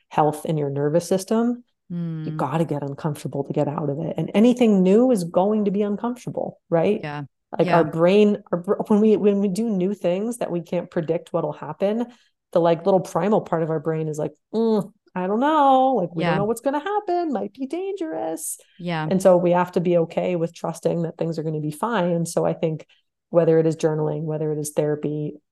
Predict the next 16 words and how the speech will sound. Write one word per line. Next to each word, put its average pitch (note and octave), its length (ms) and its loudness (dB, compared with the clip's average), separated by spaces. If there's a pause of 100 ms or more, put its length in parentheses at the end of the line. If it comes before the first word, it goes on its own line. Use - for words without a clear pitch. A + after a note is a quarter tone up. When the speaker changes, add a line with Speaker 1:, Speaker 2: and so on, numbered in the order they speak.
(120)
Speaker 1:
but - 140 -2
also D#3+ 500 4
having D#3+ 320 -2
some D#3+ 240 -6
sort D#3+ 240 -4
of D#3 120 -6
practice D#3 520 -6
that - 240 -8
forces D#3+ 400 -4
you D#3+ 80 -2
to D#3+ 60 -2
be D#3 120 -4
uncomfortable E3 720 -2
along D#3+ 280 2
the E3 80 -2
way, E3+ 440 -2